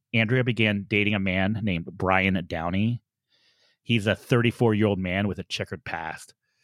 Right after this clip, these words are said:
Brian had been arrested multiple times f-, for offenses ranging from car theft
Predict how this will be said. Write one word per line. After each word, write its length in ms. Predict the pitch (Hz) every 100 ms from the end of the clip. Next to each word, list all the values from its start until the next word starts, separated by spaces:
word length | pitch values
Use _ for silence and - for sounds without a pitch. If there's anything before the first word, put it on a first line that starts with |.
| _ _ _ _ _ _
Brian 260 | 120 123 135
had 120 | 143
been 220 | 123 110 -
arrested 500 | 101 101 - 113 101 - _ -
multiple 360 | 117 113 120 117
times 500 | 101 95 101 110 -
f-, 200 | - _ -
for 140 | 113
offenses 720 | 87 104 107 - 117 110 - _ _ _ _ _ _ _
ranging 420 | 104 98 107 110 117
from 280 | 113 95
car 380 | - - 104 107 -
theft 460 | 135 139 - -